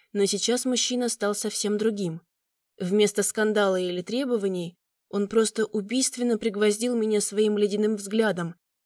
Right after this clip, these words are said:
затем схватил пиджак, который валялся лужицей у моих ног,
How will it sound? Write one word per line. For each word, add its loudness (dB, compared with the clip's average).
затем 2
схватил 0
пиджак, -2
который -2
валялся 0
лужицей -2
у -4
моих -4
ног, -6